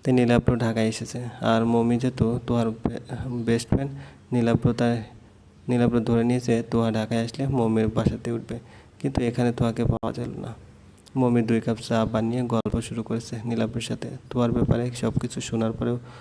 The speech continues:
ওর মুখ বিন্দুমাত্র চিন্তার ছাপ নেই। মেয়েটা খুশ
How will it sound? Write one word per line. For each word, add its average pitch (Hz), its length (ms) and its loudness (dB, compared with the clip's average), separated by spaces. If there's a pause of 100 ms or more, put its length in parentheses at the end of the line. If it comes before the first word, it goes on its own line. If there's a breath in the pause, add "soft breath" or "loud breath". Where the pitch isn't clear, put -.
(240 loud breath)
ওর 123 120 2
মুখ 117 220 0 (180)
বিন্দুমাত্র 113 760 -2
চিন্তার 113 340 -2
ছাপ 117 180 -4 (100)
নেই। - 100 -10 (440 loud breath)
মেয়েটা 123 220 0
খুশ 120 400 -2